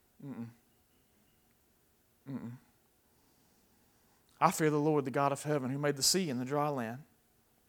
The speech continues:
And then the men were exceedingly afraid and said to him, "What is this that you have done?"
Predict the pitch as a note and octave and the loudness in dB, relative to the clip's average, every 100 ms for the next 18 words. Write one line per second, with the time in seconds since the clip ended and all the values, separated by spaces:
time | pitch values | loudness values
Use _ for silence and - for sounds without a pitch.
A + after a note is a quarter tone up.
0 | _ _ D#3+ E3 E3+ E3+ D#3+ D3+ D3 - | _ _ -4 2 4 6 6 6 6 6
1 | - A3 F#3+ D#3 C#3+ C3 D#3+ D3+ C3 - | 6 6 4 2 0 2 4 4 4 4
2 | D#3+ C3 C3 A#2 - - - _ - F#3 | 4 4 -4 -6 -14 -20 -20 _ 10 12
3 | G3+ F#3+ E3+ D#3 D#3 C#3 F#3 A3+ G3+ | 12 12 8 2 0 8 12 12 12